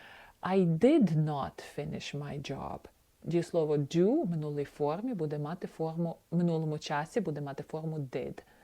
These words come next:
I did not finish my job. А дальше у нас йде, а, модальне дієслово.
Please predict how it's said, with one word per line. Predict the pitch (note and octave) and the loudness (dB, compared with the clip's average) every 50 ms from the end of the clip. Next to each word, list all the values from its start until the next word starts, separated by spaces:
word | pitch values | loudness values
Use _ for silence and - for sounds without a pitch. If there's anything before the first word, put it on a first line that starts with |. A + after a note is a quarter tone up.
| - _ _ _ - | -20 _ _ _ -2
I | - G#3+ A3+ | 2 4 6
did | F#3+ B3 B3+ A3+ | 6 6 6 6
not | C#4 F4 A4 - - - | 6 2 2 -2 -4 -4
finish | E3 C#3+ C3+ - - - | -4 -4 -4 -6 -10 -10
my | C3+ C3 C#3 - C3 | -8 -8 -8 -6 -6
job. | G#2 - - - G#3 - - - - - - - - - - - - _ - | -6 -6 -4 -6 -6 -8 -10 -18 -20 -20 -18 -16 -16 -16 -16 -18 -18 _ -6
А | - E3+ | -2 0
дальше | E3 C4 F4 G4 - A#3 | 2 2 2 2 2 2
у | F#3 | 2
нас | E3 D3+ D3 - D#3+ | 2 0 0 -2 -2
йде, | D3+ C#3+ F3 F#3+ G#3+ A3+ A#3 A#3 - _ _ _ _ - - | 0 2 4 4 4 4 2 -2 -8 _ _ _ _ -6 -2
а, | F#3 F3+ F3+ F3+ F3+ F3+ F3 F3 F3 F3 F3 E3+ E3+ E3 E3+ - - | -2 0 0 0 0 0 0 0 0 0 0 -2 -2 -2 -4 -4 0
модальне | F#3+ G#3 A#3+ A#3 F3 C3+ C3 C3 C3 B2+ B2+ | 2 4 4 4 2 0 -2 -4 -4 -6 -6
дієслово. | - - - - - - - - - - - | -4 -4 -6 -6 -6 -8 -8 -8 -8 -10 -12